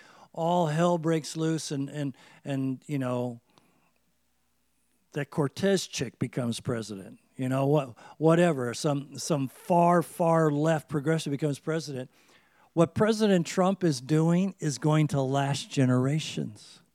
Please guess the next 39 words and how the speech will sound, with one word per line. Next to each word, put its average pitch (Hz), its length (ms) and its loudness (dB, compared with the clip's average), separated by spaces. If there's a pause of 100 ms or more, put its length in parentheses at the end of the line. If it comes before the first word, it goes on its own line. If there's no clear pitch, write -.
(960)
There 156 100 6
will 170 140 8
be 196 100 6
a 196 140 6
righteous 160 560 0
voice, 156 500 0
even 180 300 0
if 175 100 0
there 160 180 -2
isn't 156 220 -2
a 135 80 -4
righteous 143 480 -6
man 151 320 2
or 131 140 0
woman 147 260 0
in 135 120 2
the 127 60 -2
White 208 260 -6
House. - 480 -20 (1400)
So - 160 0
we 208 160 4
need 254 200 4
to 214 60 4
see 226 220 0
what 185 140 0
God's 175 300 -4
doing. 208 260 0
That's 185 200 -2
why 214 120 -2
we 208 100 2
need 208 140 2
to 147 100 0
pray 202 300 -4
for 254 120 -4
this 180 240 -2
man. 123 200 -4 (2000)
He 220 160 2
is 214 180 2
making, 185 580 0